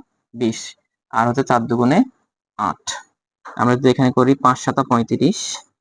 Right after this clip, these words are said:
পাঁচ সাতা পঁয়ত্রিশ, আর পাঁচ একে পাঁচ।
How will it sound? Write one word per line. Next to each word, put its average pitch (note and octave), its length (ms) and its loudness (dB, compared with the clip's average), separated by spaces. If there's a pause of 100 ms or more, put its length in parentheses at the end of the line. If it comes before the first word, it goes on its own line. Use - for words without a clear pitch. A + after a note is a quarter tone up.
(420)
পাঁচ C3 180 4
সাতা C3+ 280 -2
পঁয়ত্রিশ, A#2+ 500 2 (140)
আর A2 140 2 (100)
পাঁচ A#2 240 0
একে B2+ 240 0 (420)
পাঁচ। G#2+ 180 -4